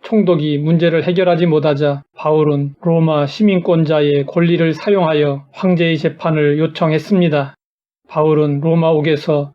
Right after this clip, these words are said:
황제 앞에서의 재판날을 기다렸습니다. 그때 네 편의 편지를 썼습니다.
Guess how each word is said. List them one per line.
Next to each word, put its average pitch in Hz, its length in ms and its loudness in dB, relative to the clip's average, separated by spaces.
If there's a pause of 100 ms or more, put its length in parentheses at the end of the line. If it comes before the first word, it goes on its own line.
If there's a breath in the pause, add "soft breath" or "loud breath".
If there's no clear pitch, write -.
황제 180 360 0
앞에서의 151 760 0
재판날을 156 680 0
기다렸습니다. 151 920 -2 (500)
그때 147 600 -2
네 170 220 0
편의 160 400 -2
편지를 165 440 0
썼습니다. 156 760 -2